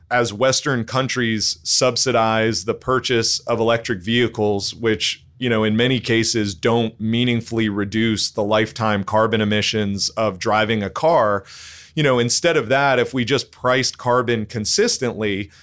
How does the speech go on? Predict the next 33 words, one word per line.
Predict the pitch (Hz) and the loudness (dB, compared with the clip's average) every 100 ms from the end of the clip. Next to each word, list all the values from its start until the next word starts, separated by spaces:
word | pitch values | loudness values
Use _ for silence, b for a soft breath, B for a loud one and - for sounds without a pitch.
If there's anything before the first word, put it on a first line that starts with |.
| B B | B B
the | 139 | 0
world | 120 156 180 123 | 2 4 4 2
would | 120 117 | 0 0
start | - 139 123 | 2 0 0
figuring | 139 123 127 117 | -2 -2 -2 -2
things | 104 127 110 95 | -2 -2 -2 0
out, | 120 127 113 101 117 | 2 2 2 -2 -2
like | 110 107 95 - b b b b | 0 0 -4 -14 b b b b
retiring | 127 135 - 135 151 139 127 | -2 0 0 0 2 2 2
a | |
bunch | 104 123 117 | 0 0 -2
of | 98 | -8
coal | - 127 123 | -2 -2 0
plants | 127 120 113 113 | 0 0 0 -2
in | 101 | -2
China | - 120 120 107 98 95 | 0 2 2 0 -2 -2
and | 117 107 | -2 0
replacing | 107 - 127 127 123 117 | 0 0 0 2 0 0
those | 110 | -2
coal | - 117 110 | 0 0 0
plants | 120 110 107 107 | 0 0 0 0
with | 107 92 - | -2 -2 -4
imported | 127 117 123 120 113 | -2 -2 0 2 4
L | 110 110 | 4 2
N | 104 98 | 0 -2
G | 90 127 123 101 92 - b b b | -2 0 0 -2 -6 -12 b b b
is | 127 117 | -4 0
going | 135 131 123 | 2 2 2
to | 110 | 0
do | 90 120 117 110 104 - - | 0 2 4 2 0 -6 -2
infinitely | 180 190 127 117 113 117 110 | -2 0 0 0 -2 -4 -2
more | 110 113 110 101 | 0 0 0 -2
good | 92 123 131 110 98 95 | -2 2 4 2 0 -2